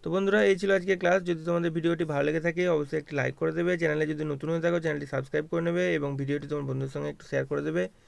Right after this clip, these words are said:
এবং যারা নিজে অ্যান্সার করছো পঁচিশখানার মধ্যে কতগুলো সঠিক হলো অবশ্যই কিন্তু কমেন্ট সেকশনে জানাতে ভুল করবে না। এবং তোমাদের বলে রাখি, তোমাদের এই সাধারণ জ্ঞান ছাড়াও তোমাদের অঙ্কের ক্লাস, আহ, ইংরেজির ক্লাস, রচনার ক্লাস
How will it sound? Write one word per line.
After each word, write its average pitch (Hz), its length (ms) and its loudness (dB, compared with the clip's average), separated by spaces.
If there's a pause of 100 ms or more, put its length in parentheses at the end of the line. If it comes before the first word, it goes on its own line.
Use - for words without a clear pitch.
(400)
এবং 208 220 4
যারা 208 200 4
নিজে 190 200 2
অ্যান্সার 190 300 4
করছো 185 360 0
পঁচিশখানার 175 500 0
মধ্যে 170 280 0
কতগুলো 156 320 0
সঠিক 165 260 0
হলো 165 240 4
অবশ্যই 151 320 0
কিন্তু 165 240 -4
কমেন্ট 143 260 0
সেকশনে 151 260 -4
জানাতে 143 240 0
ভুল 135 200 -4
করবে 139 260 -2
না। 175 200 2 (580)
এবং 170 420 6 (720)
তোমাদের 175 240 6
বলে 175 180 4
রাখি, 180 180 6
তোমাদের 165 360 4
এই 156 140 2
সাধারণ 139 340 0
জ্ঞান 165 180 2
ছাড়াও 151 280 4
তোমাদের 156 300 0
অঙ্কের 139 320 0
ক্লাস, 160 340 0
আহ, 139 340 -6
ইংরেজির 151 380 -2
ক্লাস, 156 360 4
রচনার 151 400 0
ক্লাস 151 260 2